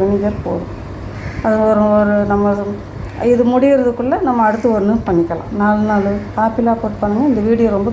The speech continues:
பெருசா போகும்னு நினைக்கிறேன். இந்த வீடியோ அடுத்து நானு இது வந்து பாத்திரம் கழுவுற லிக்விட் பண்ண போறேன். அது எப்படி பண்றேன்றதை அடுத்த வீடியோல போடுறேன். இந்த வீடியோ கொஞ்சம் பெருசா தான் இருக்கும், பாருங்க. அப்பதான் நான் பாட்டி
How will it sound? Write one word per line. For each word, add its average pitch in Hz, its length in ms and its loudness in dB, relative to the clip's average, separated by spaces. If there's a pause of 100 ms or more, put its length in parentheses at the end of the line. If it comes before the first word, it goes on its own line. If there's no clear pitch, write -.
பெருசா 214 300 0 (100)
போகும்னு 202 320 0
நினைக்கிறேன். 208 380 -2 (560)
இந்த 208 180 -2
வீடியோ 214 240 2 (320)
அடுத்து 226 240 0 (100)
நானு 226 200 2 (140)
இது 220 120 0 (120)
வந்து 233 220 2 (1500)
பாத்திரம் 262 340 0
கழுவுற 208 380 2
லிக்விட் 240 400 2
பண்ண 190 140 4 (100)
போறேன். 240 220 2
அது 202 160 0
எப்படி 247 180 0 (180)
பண்றேன்றதை 196 680 0
அடுத்த 196 300 -2
வீடியோல 196 400 2
போடுறேன். 196 380 -4
இந்த 196 180 -2
வீடியோ 208 260 2
கொஞ்சம் 190 240 -2
பெருசா 202 380 0
தான் 220 140 2
இருக்கும், 311 280 0 (540)
பாருங்க. 220 360 2 (100)
அப்பதான் 254 300 0 (440)
நான் 196 180 0
பாட்டி 247 260 2